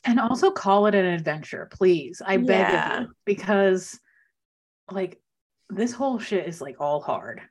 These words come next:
Speaker 2: <laughs>
Speaker 1: Okay.
Speaker 2: It's
Speaker 1: But,
Speaker 2: all
Speaker 1: like,
Speaker 2: hard.
Speaker 1: <laughs> apply that to anywhere, like, apply that anywhere through this podcast and through your life. Like, it is all so hard. Can we just bring a little bit of that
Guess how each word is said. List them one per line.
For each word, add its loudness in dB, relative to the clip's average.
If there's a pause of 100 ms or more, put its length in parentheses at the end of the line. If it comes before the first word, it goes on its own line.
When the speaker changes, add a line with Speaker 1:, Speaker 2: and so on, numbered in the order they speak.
(200)
Speaker 2:
<laughs> -2
Speaker 1:
Okay. 4
Speaker 2:
It's 2
Speaker 1:
But, 8
Speaker 2:
all 12
Speaker 1:
like, 8
Speaker 2:
hard. -2 (260)
Speaker 1:
<laughs> -14
apply 4
that 6
to -6
anywhere, 0
like, -4
apply 2
that 4
anywhere 2
through -2
this -2
podcast 4
and -4
through 0
your 4
life. 0
Like, -4 (400)
it -4
is 2
all 6
so 0
hard. -2
Can 0
we 0
just -4 (680)
bring 2
a 2
little 0
bit -2
of -8
that -2